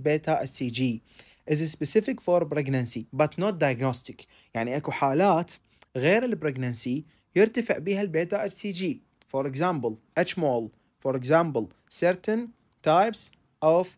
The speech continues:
cancer. تمام؟ أهم شي تبقى ببالك ال H mol. بعدين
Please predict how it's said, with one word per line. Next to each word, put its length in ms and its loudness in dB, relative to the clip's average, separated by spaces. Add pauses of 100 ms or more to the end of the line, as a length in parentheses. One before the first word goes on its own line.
(100)
cancer. 420 2 (380)
تمام؟ 360 -4 (220)
أهم 200 -2
شي 140 -4
تبقى 300 -6
ببالك 320 0
ال 60 -2
H 160 -4
mol. 240 -8 (720)
بعدين 460 2